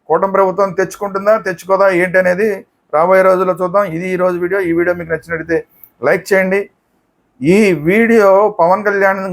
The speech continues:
గారి దాకా చేరేదాకా దీని వీడియోని షేర్ చేస్తూనే ఉండండి. ఎక్కువ లైకులు చేయండి, ఎక్కువ లైకులు చేస్తే ఈ వీడియో పవన్ కళ్యాణ్ గారి దగ్గరికి కూడా వెళ్తుంది. పవన్ కళ్యాణ్ గారు కూడా ఖచ్చితంగా అమరావతి ఉద్యమంలోకి ఖచ్చితంగా వస్తారని నాకైతే నమ్మకం ఉంది.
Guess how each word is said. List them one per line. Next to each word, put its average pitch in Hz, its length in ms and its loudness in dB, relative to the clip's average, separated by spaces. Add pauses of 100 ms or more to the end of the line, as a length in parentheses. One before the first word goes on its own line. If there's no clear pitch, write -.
గారి 180 260 2
దాకా 180 200 0 (100)
చేరేదాకా 175 600 0 (520)
దీని 147 160 -6 (100)
వీడియోని 180 420 4
షేర్ 175 260 0
చేస్తూనే 180 420 -2
ఉండండి. 175 260 -2 (120)
ఎక్కువ 190 280 -2
లైకులు 175 260 0
చేయండి, 175 240 -2
ఎక్కువ 170 240 -4
లైకులు 160 260 -4
చేస్తే 165 240 -4
ఈ 156 120 -4
వీడియో 165 240 2
పవన్ 160 200 2
కళ్యాణ్ 165 300 2
గారి 151 120 0
దగ్గరికి 151 260 -4
కూడా 156 160 4
వెళ్తుంది. 175 320 -2 (1900)
పవన్ 190 260 2
కళ్యాణ్ 208 320 2
గారు 185 180 2
కూడా 190 200 2
ఖచ్చితంగా 175 440 -4
అమరావతి 170 380 0
ఉద్యమంలోకి 160 500 -4
ఖచ్చితంగా 175 400 -6
వస్తారని 151 400 -2
నాకైతే 147 400 0
నమ్మకం 165 340 -2
ఉంది. 202 160 -2